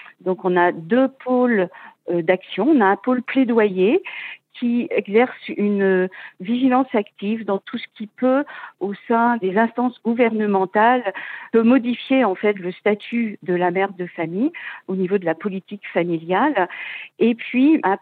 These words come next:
pôle action de terrain qui propose des ateliers d'échange, qui édite une, une revue qui s'appelle Côté Mère, deux fois par an environ, et qui, euh, organise des dîners débats,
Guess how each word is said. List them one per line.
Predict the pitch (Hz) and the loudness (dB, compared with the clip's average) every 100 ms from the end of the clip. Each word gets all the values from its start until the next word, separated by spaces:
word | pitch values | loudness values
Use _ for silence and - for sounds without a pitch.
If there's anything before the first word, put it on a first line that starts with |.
| - | -2
pôle | 262 254 208 180 160 | 0 0 0 0 0
action | 247 - - 262 | -2 -4 -4 -2
de | 247 | -2
terrain | 220 196 196 294 - - - - _ _ | -2 -4 -2 -2 -4 -10 -18 -20 _ _
qui | 233 233 | -8 -8
propose | - 294 - 269 277 277 180 | -4 -4 -2 -2 -2 -4 -6
des | 208 208 196 | -4 -2 0
ateliers | 240 285 262 208 190 | 0 0 -2 -4 -4
d'échange, | 180 175 - 185 196 226 240 247 247 - | -4 -8 -6 -4 -2 -2 -2 -2 -4 -10
qui | 190 | -10
édite | 180 190 220 - | -8 -8 -12 -10
une, | 202 185 170 165 - - - | -6 -2 -2 -4 -10 -20 -12
une | 190 180 | -6 -4
revue | 185 190 190 202 | -4 -6 -8 -14
qui | - - | -14 -8
s'appelle | 170 180 170 | -4 -2 -4
Côté | - 202 - 190 | -6 -8 -4 -2
Mère, | 180 190 208 202 | 0 0 -2 -4
deux | 175 180 | -10 -10
fois | - 180 | -4 -4
par | 190 180 | -2 -4
an | 185 185 180 | -2 -4 -4
environ, | 339 - 165 185 220 262 - - - - - | -10 -12 -10 -8 -8 -10 -14 -20 -20 -12 -4
et | 220 214 _ | -4 -4 _
qui, | 220 226 220 | -6 -2 0
euh, | 185 170 165 156 147 - - _ _ _ | 2 0 -2 -6 -8 -12 -20 _ _ _
organise | 202 208 214 214 277 262 | -6 -2 -2 0 -4 -4
des | 196 | -4
dîners | 190 240 262 254 | -2 -2 0 0
débats, | 196 185 165 220 | 0 0 0 -2